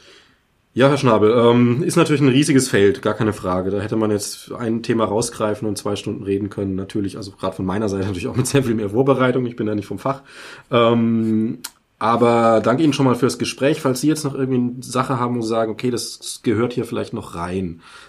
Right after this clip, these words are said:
ähm, und sei es ein schöner Gruß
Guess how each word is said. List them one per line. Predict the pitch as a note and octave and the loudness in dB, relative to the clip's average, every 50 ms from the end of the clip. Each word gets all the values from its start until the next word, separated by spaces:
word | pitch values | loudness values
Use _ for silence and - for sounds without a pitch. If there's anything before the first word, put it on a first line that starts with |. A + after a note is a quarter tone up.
| _ _ _ | _ _ _
ähm, | F#2 F#2+ F#2+ F#2+ F#2 F#2+ F#2 F#2 F#2 F#2 F#2 F#2 - - - - - _ _ _ _ _ _ _ _ _ _ _ _ _ _ _ _ _ _ _ _ _ _ - | -6 -4 -2 -2 0 0 0 -2 -2 -4 -4 -8 -10 -14 -20 -20 -20 _ _ _ _ _ _ _ _ _ _ _ _ _ _ _ _ _ _ _ _ _ _ -8
und | - A#2 - | -6 -4 -2
sei | - G2 G#2 | -2 0 0
es | G#2+ - - | -2 -2 -4
ein | A#2+ G#2+ F#2+ | -6 -6 -6
schöner | - - G#2+ G#2 G2+ F#2 | -4 -2 -2 -2 -2 -4
Gruß | - G2 G2 G#2+ G#2 - - - - - | -4 -4 -4 -4 -4 -4 -8 -10 -12 -14